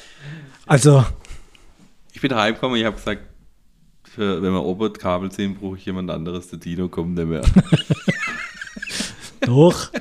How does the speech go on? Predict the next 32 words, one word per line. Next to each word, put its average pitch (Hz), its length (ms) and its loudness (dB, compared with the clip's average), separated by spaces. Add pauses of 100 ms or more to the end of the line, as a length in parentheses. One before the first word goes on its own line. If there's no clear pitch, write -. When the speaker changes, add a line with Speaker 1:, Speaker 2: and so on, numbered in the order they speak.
(440)
Speaker 1:
wie 135 140 8
gesagt, 135 500 4
wenn, 139 260 6
wenn 143 140 8
man's 165 180 8
halt 160 180 8
so 147 200 10
macht, 175 260 6
dass 156 160 6
halt 147 380 6
noch 151 240 2
keine, 139 800 4
äh, - 40 -20 (760)
Decke 151 260 8
oben 156 300 8
ist 151 280 6
und, 147 140 6
und 131 360 4
die 127 120 2
Wände 123 300 4
zu 143 300 4
sind. 135 340 6 (1200)
Ja. 98 260 0 (1700)
Speaker 2:
Wir 110 120 0
haben's 110 200 0
reingekriegt. 110 640 -2 (460)
Speaker 1:
Gott 113 200 0
sei 143 140 4
Dank. 123 300 0
Speaker 2:
Gemeinsam. 95 640 -6 (180)
Mit 98 120 -12
dem 90 300 -8